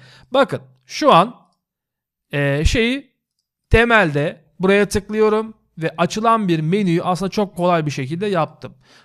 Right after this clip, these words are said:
Buradaki, e, problem şöyle, şöyle bir şey olabilir. Bu arada şunu da yapabiliriz. Mesela transform, translate Y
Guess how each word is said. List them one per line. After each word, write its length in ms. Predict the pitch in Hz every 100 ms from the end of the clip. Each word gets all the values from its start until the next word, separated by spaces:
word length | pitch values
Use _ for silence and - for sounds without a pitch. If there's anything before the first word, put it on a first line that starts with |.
| -
Buradaki, 680 | 247 302 302 302 269 262 _ _ _ -
e, 360 | 160 143 143
problem 440 | 240 254 226 240 247
şöyle, 480 | 180 202 214 185
şöyle 300 | 156 196 202
bir 60 | 180
şey 160 | - 139
olabilir. 480 | 127 127 202 - - _ -
Bu 100 | 180
arada 180 | 170 170
şunu 200 | 185 170
da 40 |
yapabiliriz. 640 | 131 131 127 - - - _ _ _ _ -
Mesela 300 | 147 139 131
transform, 760 | 131 147 143 - 147 143 156 160 _ _ _ _ _ _ _ _ _ _ _ _ _ _ _
translate 680 | - 143 147 131 147 156 151 - _
Y 640 | 139 127 151 135 135 185